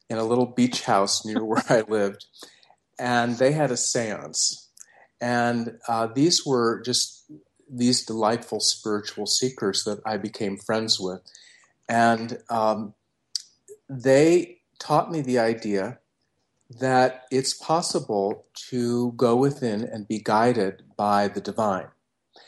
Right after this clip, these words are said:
And I never forgot that. When I was about twenty-one or twenty-two, my grandmother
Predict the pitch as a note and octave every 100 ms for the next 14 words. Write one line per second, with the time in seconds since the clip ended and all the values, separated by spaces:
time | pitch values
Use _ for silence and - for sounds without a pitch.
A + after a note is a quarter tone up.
0 | - _ - B2 B2 C3+ D3+ F3 - D3
1 | C3 C#3 C#3 G#2+ E2+ - _ - - _
2 | _ B2 C3 C#3 C#3+ C#3 C#3+ - - D#3
3 | F3 - - - D3+ D3+ D#3+ D3 C#3 B2
4 | A2+ - B2+ B2 A2+ - G#3+ E3 F#2+ F#2+
5 | - - - - _ A#2+ A#2+ C3+ C#3 F3+
6 | G3 C3 G#2 G2 -